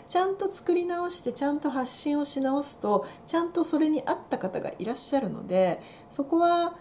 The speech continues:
きちんと作り込みをすれば大丈夫っていうのは実感として私の中ではあるので、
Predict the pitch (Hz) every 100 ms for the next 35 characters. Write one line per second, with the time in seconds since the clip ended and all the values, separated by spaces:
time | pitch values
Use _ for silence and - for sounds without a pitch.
0 | - - - 339 320 226 - 214 214 220
1 | 220 226 240 233 175 180 180 180 165 175
2 | - - 185 190 185 180 190 240 294 208
3 | 208 - 226 214 220 - 196 190 185 190
4 | 185 185 180 - - 185 185 - - 190
5 | 190